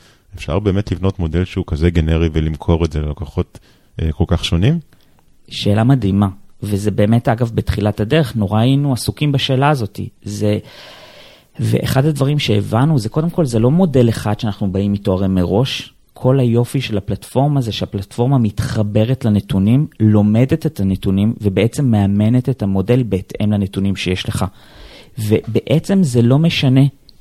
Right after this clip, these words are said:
Speaker 2: אם אתה, ובאמת אצלנו יש מגוון, כמובן אנחנו מתחילים, אתם יודעים, של go to market, כן, עם סגמנטים מסוימים, בעיקר בצד של המרקטינג, חשוב לנו שיהיה לנו את אותו מסר, ושהמסר יהיה מאוד ברור, אבל בסוף זה לא משנה,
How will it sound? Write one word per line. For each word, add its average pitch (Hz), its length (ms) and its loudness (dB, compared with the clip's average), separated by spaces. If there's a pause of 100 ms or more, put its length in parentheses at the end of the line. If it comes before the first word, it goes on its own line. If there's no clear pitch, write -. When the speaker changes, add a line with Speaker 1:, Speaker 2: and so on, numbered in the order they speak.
Speaker 2:
אם 107 160 4
אתה, 104 200 0
ובאמת 104 420 0
אצלנו 143 300 -2
יש 131 180 -6
מגוון, 110 580 0 (160)
כמובן 120 400 0
אנחנו 127 280 -2
מתחילים, 107 380 -2
אתם 107 180 -4
יודעים, 104 180 0
של 101 140 -4
go 101 320 0
to - 20 -4
market, 101 500 -2
כן, 110 220 -2 (200)
עם 110 180 2 (120)
סגמנטים 101 640 2
מסוימים, 101 580 2 (320)
בעיקר 107 360 0
בצד 113 300 -2
של 110 120 -2
המרקטינג, 104 600 0
חשוב 104 360 -2
לנו 110 180 0
שיהיה 104 220 -2
לנו 107 120 2
את - 100 -6
אותו 98 200 -2
מסר, 104 440 2
ושהמסר 98 580 -2
יהיה 101 120 0
מאוד 101 240 0
ברור, 123 280 2 (460)
אבל 113 160 4
בסוף 127 340 0
זה 151 180 0
לא 131 160 4
משנה, 143 460 2